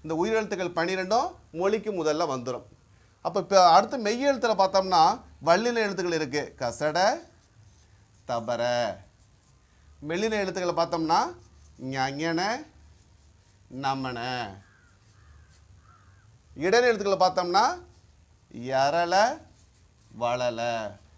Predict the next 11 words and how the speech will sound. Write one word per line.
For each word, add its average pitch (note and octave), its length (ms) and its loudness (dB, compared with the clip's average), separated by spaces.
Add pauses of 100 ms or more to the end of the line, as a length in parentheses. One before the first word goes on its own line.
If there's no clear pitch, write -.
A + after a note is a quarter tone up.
(960)
இப்ப G3+ 220 0
மொழிக்கு G#3+ 480 0
முதல்ல A3 360 0
வரக்கூடிய G3 400 0
சொற்கள் F3 400 -2
மொத்தம் D#3 340 -4
எத்தனை E3 360 0
அப்படின்னு F3+ 280 -4
பார்த்தோம்னா, D3+ 600 -2
உயிர் E3 520 -6
பன்னிரெண்டு, D3 920 -6